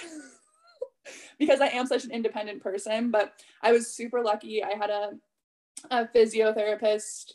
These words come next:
who was amazing and, like, really, he, I'm so thankful for it, but also mad about it because now everyone in comparison, like, doesn't compare and I can't <laughs> find anyone as good as him. But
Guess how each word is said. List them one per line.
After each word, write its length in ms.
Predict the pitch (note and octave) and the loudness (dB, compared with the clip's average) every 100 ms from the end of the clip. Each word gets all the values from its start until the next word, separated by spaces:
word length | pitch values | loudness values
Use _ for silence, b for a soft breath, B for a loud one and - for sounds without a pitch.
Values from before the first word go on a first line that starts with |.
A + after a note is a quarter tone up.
| - | -8
who 160 | A3+ A3+ | -4 0
was 280 | G3+ G#3 G3+ | 4 4 4
amazing 1000 | G3+ G3 G3 G3+ G3 F#3+ G3+ A#3+ C#4 C4+ | -4 -4 -8 -6 -4 -4 -2 2 2 2
and, 220 | G#3+ G#3+ | 0 0
like, 180 | G3 G3 | -2 -4
really, 760 | G3+ G3+ G3+ G3+ G3+ G3+ G3 F#3 - _ _ _ | 0 2 4 4 4 2 2 0 -4 _ _ _
he, 280 | _ A#3 - _ - | _ -16 -16 _ -4
I'm 120 | A#3 | 0
so 180 | A#3 A#3 | 4 4
thankful 320 | G#3+ A3 A#3 | 4 0 0
for 160 | A#3 A#3 | 0 -2
it, 100 | A3+ | -2
but 180 | G3+ G3 | -4 -2
also 380 | G#3 G#3+ G#3 | -2 -2 -6
mad 220 | G#3+ G3+ G#3+ | -4 -4 -2
about 200 | G3+ A3 | -2 -4
it 120 | G#3+ | -2
because 260 | G#3+ G#3+ | -2 -2
now 440 | A3 G3 F#3+ G3 - _ _ _ | 0 -2 -2 -6 -12 _ _ _
everyone 300 | G#3+ A3 A3 | 2 4 4
in 60 | A3 | 2
comparison, 720 | A3+ A3 G3+ G#3 A3 G#3+ A3 - | -2 2 2 2 -2 -2 -4 -4
like, 200 | G3+ - | -2 4
doesn't 320 | A#3 G#3+ A3 | 4 4 0
compare 380 | A3+ A3+ G#3+ A3 | 0 4 4 4
and 80 | A3+ | 2
I 60 | |
can't 260 | G3+ C4 A3+ | 0 0 -2
<laughs> 100 | - | 4
find 180 | G4+ - | 4 6
anyone 460 | D4 C#4+ D#4+ D4 D4 | 4 4 -2 -4 -8
as 140 | C#4 - | -8 -8
good 200 | A#3+ A#3 | -6 -6
as 160 | B3+ | -6
him. 200 | D4 D#4 F#4+ b b b b b b - | -4 -4 -6 b b b b b b 2
But 220 | A#3+ | 2